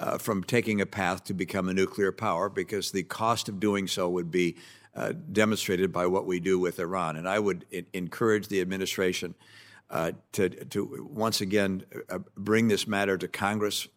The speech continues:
for an up or down vote, uh, for, uh, a level of, of, um, of support on the part of the national, uh, interest. Uh, th-, this is, um, I, I think, critical for, not just for what's happening in Iran and the Middle East, but around the world. As,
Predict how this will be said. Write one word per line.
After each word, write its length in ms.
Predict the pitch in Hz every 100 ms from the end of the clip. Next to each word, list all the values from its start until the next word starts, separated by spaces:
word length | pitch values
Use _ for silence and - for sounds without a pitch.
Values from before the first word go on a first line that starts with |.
| -
for 440 | - 95 87 90 -
an 140 | 87
up 180 | 104 101
or 80 | 98
down 260 | 95 95 90
vote, 360 | 98 98 - -
uh, 180 | 82 80
for, 440 | - 90 85 87 -
uh, 140 | 90 - -
a 100 | 87
level 400 | 95 101 110 101
of, 160 | 92 - - - - -
of, 340 | 87 80 82 -
um, 420 | 85 80 78 80 _ -
of 120 | 80
support 440 | - - 120 107
on 80 | 92
the 80 | 85
part 180 | 104 101
of 60 |
the 80 | 90
national, 640 | 95 101 - 92 82 76 -
uh, 180 | 87 85 -
interest. 500 | 113 110 104 - - -
Uh, 160 | 92 110 - - 87
th-, 140 | 117 -
this 240 | 120 -
is, 300 | 107 95 - - _ _ - - _ _
um, 460 | - 92 85 85 87 _ - - -
I, 120 | 101 107
I 100 | 107
think, 160 | 110 95
critical 460 | - 127 117 127 117
for, 540 | - 98 95 92 98 -
not 240 | 101 110
just 200 | 120 101
for 380 | - 107 92 92
what's 180 | 101 -
happening 380 | 113 90 98 95
in 120 | 90
Iran 300 | 98 117 117
and 100 | 98
the 40 |
Middle 240 | 98 92 101
East, 220 | 110 -
but 100 | 90
around 260 | 92 110 107
the 80 |
world. 340 | 104 107 85 78
As, 180 | 85